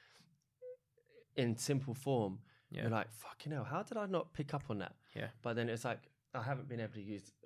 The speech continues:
Speaker 1: uh, social media properly s-, since that. I'm like, "I don't wanna look at anything for too
Speaker 2: Same.
Speaker 1: long because they're, they're watching
Speaker 2: Yeah.
Speaker 1: <laughs> me," and stuff like that.
Speaker 2: Mm-hmm.
Speaker 1: But, um, I think we'll finish that one off and we'll go into, we'll maybe pick up on that in, in the next podcast.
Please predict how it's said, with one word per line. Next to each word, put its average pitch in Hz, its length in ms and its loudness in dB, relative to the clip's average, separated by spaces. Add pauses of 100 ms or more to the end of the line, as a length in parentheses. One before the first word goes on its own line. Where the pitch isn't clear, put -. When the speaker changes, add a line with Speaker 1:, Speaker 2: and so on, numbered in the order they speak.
Speaker 1:
uh, 101 260 -4
social 98 340 -6
media 101 220 -6
properly 104 360 -10
s-, - 200 -8
since - 300 -4
that. - 180 -2
I'm 101 100 -4
like, 101 180 0 (340)
"I 113 80 0
don't 120 120 8
wanna 123 160 8
look 123 160 6
at - 60 2
anything 123 280 2
for - 120 -10
too 131 140 0
Speaker 2:
Same. 117 100 8
Speaker 1:
long 120 180 4
because 117 380 2 (380)
they're, 113 220 6
they're 117 160 4
watching 127 340 4
Speaker 2:
Yeah. 117 80 8
Speaker 1:
<laughs> 120 100 2
me," 185 60 8
and 151 80 8
stuff 139 280 2
like 123 200 0
that. 117 200 2
Speaker 2:
Mm-hmm. - 80 -4 (560)
Speaker 1:
But, 107 140 4
um, 101 280 4 (120)
I 117 80 2
think 117 320 0 (680)
we'll 117 100 2
finish 135 320 4
that 139 180 2
one 117 160 2
off 110 220 2 (180)
and 104 140 -6
we'll 107 100 -4
go 110 200 0
into, 104 480 -2 (340)
we'll 104 80 -4
maybe 104 220 0
pick - 240 -8
up - 100 -8
on 104 80 -4
that - 160 -4
in, 98 200 -6
in 101 100 -4
the 101 60 -2
next - 220 -6
podcast. 98 400 -6